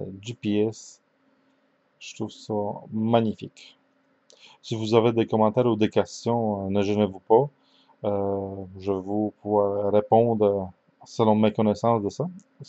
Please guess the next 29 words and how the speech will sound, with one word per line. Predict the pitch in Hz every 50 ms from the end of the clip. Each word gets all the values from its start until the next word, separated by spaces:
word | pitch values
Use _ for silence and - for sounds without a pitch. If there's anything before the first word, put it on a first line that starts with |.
| -
Ici, | - 127 110 - - 156 180 185 -
il | - 113
y |
a | 110 107
quelque | - 120 110 113 110
chose | 95 120 127 -
que | - 104
je | - -
trouvais | - 104 107 107
ça | - 101 98 101 _ -
bien. | 110 110 113 120 - _ _ _ - _ _ _ _ _ -
Regardez, | 110 104 95 101 101 98 101 101 117 123 127 120 _ _ _ _ _ _ _ _ _ _ -
la | - 101 104 101 98 98 98 98 95 95 98 101 101
bicyclette, | 104 107 - - 107 117 127 127 127
on | 120 110
a | 104 95
vu | 98 117
quand | - - 110 104
ça | - 104
passait | - - 104 101 - - 123 120 107
juste | 101 110 117 110 104
de | 107
côté. | 95 - 104 95 - - 127 160 202 247 214 _ _ _ _ _ _ _ _ _ _ _ _ _ _ _ _ _ _ _ _ _ _ _ _ _ _ _ _ _ _ _ _ _ -
Mais | 101 98 101 101 110 120 131 139 135 131 _ _ _ _ _ _ _ _ _ -
ensuite, | - 107 104 104 - - 131 139 - 117
on | 104 101
la | 104 101
voit | 95 98 123 127 -
pareil. | - 104 101 98 107 117 120 123